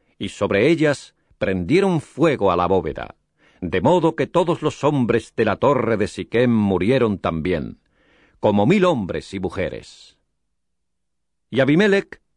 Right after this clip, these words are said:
procedió a ir a Tebez, y a acampar contra Tebez y tomarla. Puesto que había una torre fuerte en medio de la ciudad,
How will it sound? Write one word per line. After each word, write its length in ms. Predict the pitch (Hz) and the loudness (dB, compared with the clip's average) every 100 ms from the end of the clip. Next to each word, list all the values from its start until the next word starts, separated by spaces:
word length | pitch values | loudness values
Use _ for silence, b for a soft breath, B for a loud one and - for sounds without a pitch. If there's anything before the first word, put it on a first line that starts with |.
| _ | _
procedió 640 | - 101 - 110 170 185 | -6 -4 -2 0 2 4
a 80 | 170 | 2
ir 180 | 175 170 | 2 0
a 60 | 151 | 0
Tebez, 560 | 147 139 - - _ _ _ _ _ - | 0 0 -2 -10 _ _ _ _ _ -6
y 100 | 104 | 0
a 160 | 98 92 | 2 2
acampar 680 | 87 95 90 - 151 170 - | 0 -2 -2 0 0 0 -2
contra 380 | 147 143 127 | 0 0 -2
Tebez 540 | 131 113 139 156 - _ - | -2 0 0 0 -6 _ -8
y 100 | 127 | -2
tomarla. 640 | 117 101 - 64 60 - _ _ _ _ _ _ _ _ | 0 0 -2 -10 -12 -18 _ _ _ _ _ _ _ _
Puesto 340 | - 139 - 156 | 0 0 0 -2
que 100 | 151 | -2
había 200 | 180 226 | 0 2
una 160 | 165 | 2
torre 300 | 139 135 113 | 2 0 0
fuerte 560 | 104 113 131 123 - 101 | -2 0 0 0 0 0
en 180 | 95 95 | 0 0
medio 300 | 120 123 107 | 0 2 0
de 60 | |
la 100 | 92 | 0
ciudad, 420 | 80 87 82 107 | -2 -4 0 0